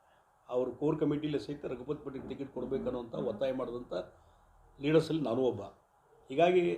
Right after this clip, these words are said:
ಹಿಂದೆ ಎಮ್ ಎಲ್ ಎ ಎಲೆಕ್ಷನ್ದಲ್ಲಿ ಅವರ ಅನ್ಯಾಯ ಆಗಿದೆ. ಮತ್ತು ಕಳೆದ ಆರು ತಿಂಗಳಿಂದ ಅವರು ಈ ಎನ್ರೋಲ್ಮೆಂಟ್ ಮಾಡೋದು, ಆ ಪ್ರವಾಸದಲ್ಲಿ ಎಲ್ಲ ಕಡೆ ಅಡ್ಡಾಡಿದ್ದು ನಾನು ನೋಡಿದ್ದೀನಿ, ನನ್ನ ಗಮನಕ್ಕೂ ಬಂದಿದೆ.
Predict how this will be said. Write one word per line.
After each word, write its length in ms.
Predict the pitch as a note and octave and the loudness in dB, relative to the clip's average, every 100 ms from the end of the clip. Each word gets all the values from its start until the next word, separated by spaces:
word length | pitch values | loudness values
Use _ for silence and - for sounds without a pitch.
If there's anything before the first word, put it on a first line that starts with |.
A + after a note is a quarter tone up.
| - - - B2+ | -6 -18 -16 -8
ಹಿಂದೆ 200 | D3+ D3 | -2 0
ಎಮ್ 200 | C3 D#3 | 2 2
ಎಲ್ 120 | D#3 | 2
ಎ 20 | |
ಎಲೆಕ್ಷನ್ದಲ್ಲಿ 500 | D3+ D3+ D3+ F3 F#3 | 0 -4 -4 -2 -2
ಅವರ 200 | B2+ C3 | 0 0
ಅನ್ಯಾಯ 320 | A2+ C3 B2+ | 2 4 4
ಆಗಿದೆ. 460 | G#2+ F#2 - - - - - - | 4 -2 -10 -14 -20 -20 -20 -10
ಮತ್ತು 140 | F#3 E3+ | -8 -2
ಕಳೆದ 280 | D#3+ F#3 | 4 4
ಆರು 380 | F#3 C#3 F3+ F3+ | 4 6 6 6
ತಿಂಗಳಿಂದ 340 | F3 E3+ F#3+ G3 C3+ D3+ - _ _ _ | 4 4 4 4 4 2 -4 _ _ _
ಅವರು 240 | D3+ D#3 D#3 D3 C#3+ C3+ B2+ B2 B2+ B2+ | 0 2 4 4 4 2 -2 -4 -6 -6
ಈ 220 | C#3+ D3 | 0 2
ಎನ್ರೋಲ್ಮೆಂಟ್ 500 | C3+ D3 D#3+ D3+ C#3 | 2 2 2 2 0
ಮಾಡೋದು, 360 | C3+ C3 C3 C3 | -2 0 0 0
ಆ 20 | |
ಪ್ರವಾಸದಲ್ಲಿ 840 | B2+ B2+ C#3 C#3 C#3 C3+ D3 - - _ _ | 0 4 4 4 -2 -6 -8 -10 -20 _ _
ಎಲ್ಲ 160 | B2 D#3+ | -6 -4
ಕಡೆ 180 | F3 E3 | 0 0
ಅಡ್ಡಾಡಿದ್ದು 420 | C3+ D#3 D#3+ F#3+ | 2 2 0 0
ನಾನು 200 | F#3 B2 | 0 0
ನೋಡಿದ್ದೀನಿ, 300 | B2 B2+ A2 | 2 0 0
ನನ್ನ 160 | A2+ A#2 | -2 0
ಗಮನಕ್ಕೂ 340 | C3+ E3 D#3 | 2 0 0
ಬಂದಿದೆ. 440 | A#2 G#2 G#2 - | -4 -4 -8 -12